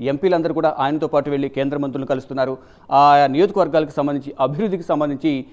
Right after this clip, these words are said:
ఆ నిధులను కానీ, ఆ, ఆ డెవలప్మెంట్కి సంబంధించి కూడా సహకరించాలంటూ కూడా ఎంపీలందరూ కూడా నివేదికలు సమర్పిస్తున్నారు. ప్రజెంట్ మనతో, ఆ, ఏలూరు యువ ఎంపీ, ఆ, టీటీడీ మాజీ చైర్మన్ సుధాకర్, పుట్టా సుధాకర్ యాదవ్ గారి కుమారుడు, ఆ, పుట్టా మహేష్ కుమార్ గారు మనతో ఉన్నారు.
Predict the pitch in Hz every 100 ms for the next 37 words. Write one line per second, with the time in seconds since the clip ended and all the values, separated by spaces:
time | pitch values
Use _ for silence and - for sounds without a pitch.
0 | _ - 127 143 160 202 190 175 165 190
1 | - _ - 143 139 131 156 139 190 240
2 | 240 214 196 180 165 - 170 160 147 151
3 | 156 151 143 143 139 147 131 127 - -
4 | 131 131 156 143 - 143 139 127 131 131
5 | 135 135 117 - - 117 104 147 180 233
6 | 202 190 226 185 180 - - - 135 127
7 | 123 117 113 - 165 240 262 196 - 131
8 | 131 202 220 202 233 262 - _ - 135
9 | 139 - 262 269 262 226 175 202 208 214
10 | 202 185 180 185 - - - - 180 220
11 | 226 214 - - 170 208 202 175 190 185
12 | 175 160 165 175 165 160 - 151 175 175
13 | 202 - - - - - 135 175 233 180
14 | 156 180 - 170 151 151 139 139 151 139
15 | 139